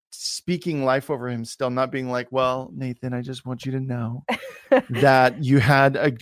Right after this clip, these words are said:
Speaker 1: good chance and you lost it. You blew it. So
Speaker 2: Yeah.
Speaker 1: opportunity of a lifetime gone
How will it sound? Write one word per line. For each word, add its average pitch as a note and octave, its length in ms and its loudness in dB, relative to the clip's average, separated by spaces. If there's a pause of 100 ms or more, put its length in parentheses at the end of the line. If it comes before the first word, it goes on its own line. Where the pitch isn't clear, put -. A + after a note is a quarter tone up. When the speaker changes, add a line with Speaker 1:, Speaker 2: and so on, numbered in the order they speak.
(120)
Speaker 1:
good D3 200 4
chance C3+ 360 0
and B2+ 80 -2
you B2 100 2
lost A#2+ 420 0
it. B2+ 120 0
You C3+ 120 -4
blew B2+ 320 -2
it. A2+ 220 -6
So A#2+ 380 4
Speaker 2:
Yeah. B3 280 4
Speaker 1:
opportunity F#3 440 4
of G3+ 60 8
a G3+ 60 8
lifetime F#3 540 6
gone C#3+ 600 4